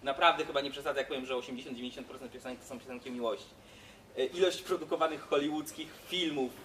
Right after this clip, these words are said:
komedii romantycznych, nawet zresztą filmów nieromantycznych, prawie we wszystkich występuje wątek jakiegoś romansu, ktoś z kimś się wiąże i tak dalej, i tak dalej. E,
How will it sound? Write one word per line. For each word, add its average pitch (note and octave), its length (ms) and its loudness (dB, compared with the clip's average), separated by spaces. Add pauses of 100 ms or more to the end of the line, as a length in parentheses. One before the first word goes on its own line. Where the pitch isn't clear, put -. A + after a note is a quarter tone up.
(120)
komedii D3+ 400 2
romantycznych, C3 500 0
nawet C#4+ 220 -2
zresztą G#3+ 340 -4 (240)
filmów G#3+ 260 -2
nieromantycznych, F#3 760 4
prawie A3 260 2
we A3 100 -2
wszystkich A3+ 380 -10
występuje F#3 520 -2 (320)
wątek F3+ 360 4
jakiegoś C#3+ 360 -6
romansu, C#3+ 540 0
ktoś - 340 -2
z - 100 -14
kimś D#3 360 -10
się D3 80 -6
wiąże D3+ 340 -6
i - 80 -14
tak D3 120 -6
dalej, D3 200 -8
i - 40 -14
tak - 160 -10
dalej. C3 220 -2 (1120)
E, D3+ 40 2